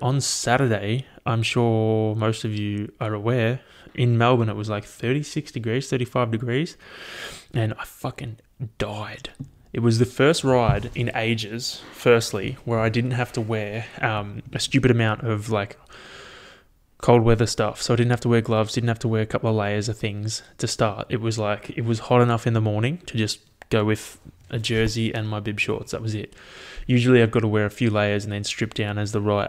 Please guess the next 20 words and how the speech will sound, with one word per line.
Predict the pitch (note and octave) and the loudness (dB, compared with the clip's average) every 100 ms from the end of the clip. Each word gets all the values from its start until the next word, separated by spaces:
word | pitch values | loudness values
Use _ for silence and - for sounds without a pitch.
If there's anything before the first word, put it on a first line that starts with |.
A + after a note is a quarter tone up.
| G#2+ | -2
like, | G#2 - | -4 -2
as | A2 | -4
the | G#2 | -2
morning | G#2 G#2 G#2 | -4 -4 -6
progresses, | A2 G#2+ G#2+ - A2 | -4 -2 -2 -4 -10
'cause | - A2+ | -8 -4
it'll | A2+ G#2+ | -4 -2
warm | G#2+ G#2 | -2 0
up. | A2+ - - - - - - | -2 -2 -10 -20 -20 -20 -8
But, | A#2 - _ - | -8 -8 _ -6
you | C3 A#2 | -2 0
know, | A2 | -2
it | - | -4
was, | A#2 A#2 A2 - | -4 -4 -6 -10
it | A#2 | -8
was | A2+ | -8
hot | - A2+ - | -4 -4 -4
to | |
start. | A2 - G#2 G#2 - - | -8 -6 -6 -6 -10 -12
Like, | A#2+ A2 - | -12 -12 -14